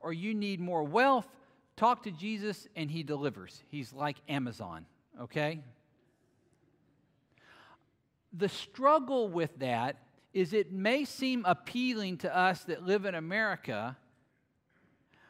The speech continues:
but it cannot be preached around the world. It makes no sense in countries and in cultures that are marked with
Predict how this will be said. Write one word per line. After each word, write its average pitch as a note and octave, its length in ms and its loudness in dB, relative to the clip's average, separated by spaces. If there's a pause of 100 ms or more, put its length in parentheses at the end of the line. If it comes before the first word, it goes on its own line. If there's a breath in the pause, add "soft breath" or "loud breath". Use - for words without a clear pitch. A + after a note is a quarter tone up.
(180 soft breath)
but F3 300 8
it A3 240 -4
cannot A#3 680 2
be G3 140 -4
preached - 480 -8
around F#3 500 -4
the E3+ 60 -8
world. D#3+ 400 -4
It A3+ 180 -2
makes G3+ 360 -6
no G#3+ 340 -2
sense G3 560 -8
in E3 200 -8 (100)
countries G3 680 -8 (100)
and D#3+ 180 -6
in D3 260 -6 (280)
cultures F3 640 -4 (360 loud breath)
that D#3+ 220 2
are E3 160 -2
marked E3+ 640 0
with D#3+ 240 -4